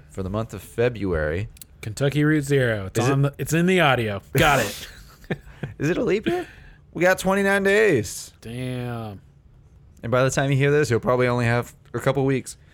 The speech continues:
Speaker 1: We are gonna play <laughs> Ori and the Blind Forest. We're playing hot on the, the heels of release of Ori and the Will of the Wisps, I
Speaker 2: Yeah,
Speaker 1: believe,
Speaker 2: man.
Speaker 1: right?
Speaker 2: That game looks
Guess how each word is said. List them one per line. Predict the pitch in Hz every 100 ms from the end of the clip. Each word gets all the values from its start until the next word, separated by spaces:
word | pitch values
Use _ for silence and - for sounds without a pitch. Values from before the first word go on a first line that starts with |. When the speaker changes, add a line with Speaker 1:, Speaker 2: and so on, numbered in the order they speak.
| - -
Speaker 1:
We | 131 165
are |
gonna | 170 160
play | 139 170 170 123 -
<laughs> | -
Ori | 135 196 185 117 92 -
and | 113 120
the | 120
Blind | 107 110 131 143
Forest. | 139 139 139 104 -
We're | 110
playing | - 123 113
hot | 101 127 131
on | 135 127
the, | 110
the | 98 107
heels | 104 147 147 156 131
of | 101 92 - -
release | 117 113 113 117 127 143 160 - -
of | - 113 113 104 - - - - -
Ori | 120 139 143
and | 117
the |
Will | 104 127
of | 123
the | 101
Wisps, | 101 165 - - -
I | 69
Speaker 2:
Yeah, | 135
Speaker 1:
believe, | 82 80
Speaker 2:
man. | 92
Speaker 1:
right? | 120 - - - - -
Speaker 2:
That | 131
game | 135 117 104
looks | 104 98